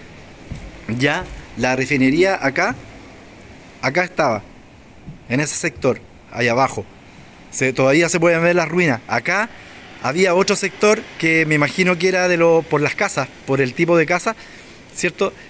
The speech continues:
Eh, vivía la, la gente, ahí se ven las terrazas, se ve para allá,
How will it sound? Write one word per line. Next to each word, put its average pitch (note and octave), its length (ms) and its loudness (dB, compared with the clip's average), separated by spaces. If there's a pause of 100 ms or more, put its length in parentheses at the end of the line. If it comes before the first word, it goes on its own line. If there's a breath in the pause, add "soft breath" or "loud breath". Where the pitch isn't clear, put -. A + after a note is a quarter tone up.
(120 loud breath)
Eh, C#3+ 520 4 (100)
vivía E3 380 2
la, F3 420 0
la D#3 120 -4
gente, F3+ 420 -2
ahí D3+ 180 0
se D#3 160 0
ven D#3+ 140 0
las D#3 120 -4
terrazas, D#3 520 0
se D#3 100 0
ve D#3 120 2
para D3+ 160 2
allá, D#3+ 220 2